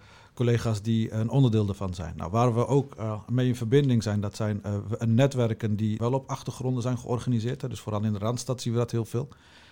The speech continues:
En daar is het netwerk Divers Vakmanschap echt als een soort paraplu die daar boven hangt. Waarbij we met elkaar afspreken is dat we dus echt wel een gemeenschappelijke taal spreken, hè. Dus als we zeggen van: "Wij willen de organisatie dienen", dan moet het ook wel zo zijn is dat we ook herkenbaar zijn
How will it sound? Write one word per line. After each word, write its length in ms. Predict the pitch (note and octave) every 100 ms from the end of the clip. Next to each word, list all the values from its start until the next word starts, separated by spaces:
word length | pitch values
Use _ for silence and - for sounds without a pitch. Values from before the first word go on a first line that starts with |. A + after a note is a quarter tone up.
| _ _
En 320 | - A#2 A2+
daar 200 | A2 A2
is 100 | A2
het 140 | B2 A#2+
netwerk 360 | A#2 - A2+
Divers 320 | A2+ A2 A2+
Vakmanschap 520 | - A2+ A2+ G#2+ - A2
echt 160 | -
als 100 | A2
een 60 | G#2+
soort 300 | - A#2 A#2
paraplu 380 | A#2+ A2+ - A#2
die 100 | A2+
daar 160 | G#2+ G#2
boven 340 | - A#2 A2+ F#2+
hangt. 300 | F#2+ A#2+ - _ - - - _
Waarbij 360 | A2 G#2+ A#2 G#2+
we 100 | A2+
met 120 | A2
elkaar 280 | A#2 A#2+ A2
afspreken 580 | A#2 - A2+ A2+ G#2+ A2
is 80 |
dat 180 | G#2 G#2+
we 80 | A2
dus 200 | G#2 -
echt 280 | A2+ A2 -
wel 180 | A#2+ A#2+
een 140 | A#2
gemeenschappelijke 840 | A2+ A#2+ A#2+ A#2 B2+ A#2+ A2+ - -
taal 260 | C#3 C3 A2
spreken, 380 | - F2+ E2
hè. 60 | D3
Dus 120 | A#2+
als 140 | A2+ G#2+
we 120 | G#2
zeggen 260 | A2+ A2+
van: 160 | A2 G#2+
"Wij 160 | G#2+ G#2+
willen 200 | A2+ G#2+
de 80 |
organisatie 720 | - G2+ A#2 G#2+ A2 G#2 - G2+
dienen", 340 | B2 C#3 E3+
dan 120 | A2+ A2
moet 120 | A2+
het 120 | A2
ook 140 | A#2
wel 140 | A2+ A2
zo 200 | A2 A#2
zijn 240 | A#2 A2+
is 60 | A2
dat 140 | A2
we 60 | A#2
ook 100 | -
herkenbaar 540 | A2 - B2+ A#2+ A#2
zijn 280 | A2 A2+ A2